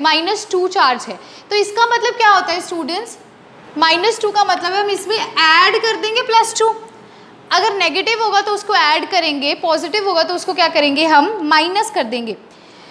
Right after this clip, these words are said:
ठीक है, so अब देखिए इसमें क्या है, हम सल्फर में हमें पता है वो oxygen family को belong करता है, तो उसमें six electrons होंगे,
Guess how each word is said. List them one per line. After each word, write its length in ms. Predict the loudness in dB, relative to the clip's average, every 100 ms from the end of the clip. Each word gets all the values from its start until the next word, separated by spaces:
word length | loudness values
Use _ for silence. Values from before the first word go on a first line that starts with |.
| -8 0
ठीक 140 | 4
है, 320 | 4 2 -4
so 120 | -6 -4
अब 340 | -2 -2 -2
देखिए 380 | -4 -2 -2 -2
इसमें 260 | -6 -8 -2
क्या 140 | 0
है, 180 | 2 2
हम 200 | 0 -2
सल्फर 400 | 0 -2 0 -2
में 80 | 0
हमें 240 | -2 -2 -2
पता 220 | 0 0
है 200 | 0 -2 0
वो 100 | 2
oxygen 420 | 2 0 -2 0
family 360 | 2 2 2 -2
को 100 | -2
belong 340 | -2 -2 -2
करता 280 | -4 -4 -4
है, 140 | -4 -6 -20 -4
तो 80 | -4
उसमें 240 | -2 0
six 280 | 2 2 2
electrons 520 | 0 0 0 0 4
होंगे, 280 | 4 6 2